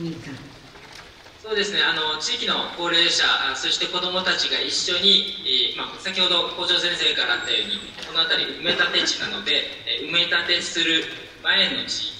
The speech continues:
Speaker 2: 域、えー、そして、えー、埋め立ててできた町っていう、この境界線を子どもたちと高齢者が一緒に歩きながら、えー、昔の話ですね、地域の来歴を話し合いながら、今の町を見て、帰ってきて、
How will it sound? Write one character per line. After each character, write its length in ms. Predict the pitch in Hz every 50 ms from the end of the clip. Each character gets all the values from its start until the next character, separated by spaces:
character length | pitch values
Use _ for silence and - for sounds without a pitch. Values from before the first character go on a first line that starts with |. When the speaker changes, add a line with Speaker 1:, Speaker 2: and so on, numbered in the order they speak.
| - - -
Speaker 2:
域、 80 | - 131
え 40 | 131
ー、 40 | -
そ 80 | 151
し 140 | 147 - -
て、 180 | 143 139 139 135 135 139 - - - - - - -
え 400 | - - - - - - - 120 -
ー、 60 | 160
埋 20 |
め 100 | 165 170 170
立 260 | 175 170 170 165 160
て 80 | -
て 60 | - -
で 100 | 135 -
き 80 | -
た 120 | - 127 117
町 260 | 113 117 - - 135
っ 20 | 123 -
て 80 | -
い 160 | 127 117 110 110
う、 80 | -
こ 60 | 139
の 100 | 135 135
境 220 | - - 202 202 202
界 200 | 202 202 208 202
線 300 | 202 202 196 190 190 185
を 140 | 185 185 -
子 80 | 185 180
ど 80 | 185
も 140 | 185 185 180
た 100 | 180 170
ち 80 | - - 139
と 60 | 127
高 60 | 151 143
齢 140 | 143 139
者 100 | - -
が 60 | - -
一 60 | -
緒 140 | - - -
に 80 | -
歩 180 | - - - -
き 120 | - -
な 140 | - - -
が 140 | - - -
ら、 180 | 175 - - - - - - - - - -
え 80 | - -
ー、 40 | 139
昔 560 | 147 - 170 - - - - 160 160 160 -
の 80 | 160 156
話 280 | - - 156 156 - -
で 80 | 135 127
す 80 | - 120
ね、 100 | 117 -
地 140 | - 175 175 -
域 80 | 147 131
の 60 | 131
来 120 | 139 139 139 - -
歴 100 | - 143
を 60 | 135
話 320 | - - - - - - -
し 0 |
合 100 | - -
い 100 | - -
な 100 | - -
が 80 | - -
ら、 60 | - - - - - - - - - -
今 160 | - 175 175 170
の 100 | 131 127
町 300 | 127 127 - - 165 156
を 100 | 139 127
見 120 | 131 127
て、 440 | - - - - - - - - - - - -
帰 80 | - 202 226 233 233
っ 40 | -
て 100 | 196 185
き 100 | - -
て、 300 | - - - - - -